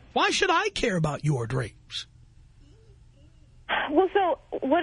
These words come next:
Speaker 2: what do you think I should do?
Speaker 1: Darling, you either accept him for who he is or you find a new boyfriend.
Speaker 2: Can I ask you a question? Are you saying that, like, you wouldn't date someone like me?
Speaker 1: If,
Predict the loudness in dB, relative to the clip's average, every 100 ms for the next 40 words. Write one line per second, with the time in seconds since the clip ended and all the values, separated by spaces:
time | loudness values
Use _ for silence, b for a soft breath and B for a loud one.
0 | 0 0 0 0 0 -4 -4 -2 0 2
1 | 0 -6 -14 -20 -20 -20 -20 -20 -20 -20
2 | -18 0 2 4 0 -2 -12 0 2 4
3 | 2 2 -2 -2 0 0 2 2 0 0
4 | 2 4 4 4 2 0 -2 -4 0 2
5 | 2 2 2 2 2 2 2 0 0 -2
6 | -2 0 0 2 2 2 0 0 -2 -2
7 | 0 0 0 2 2 2 0 0 -4 -14
8 | -20 -20 -20 -4 0 4 4 2 0 -2
9 | 0 -4 -2 -2 -2 -2 -2 -2 -6 -14
10 | -20 -20 -20 -20 -20 -20 -20 -20 -4 0
11 | 0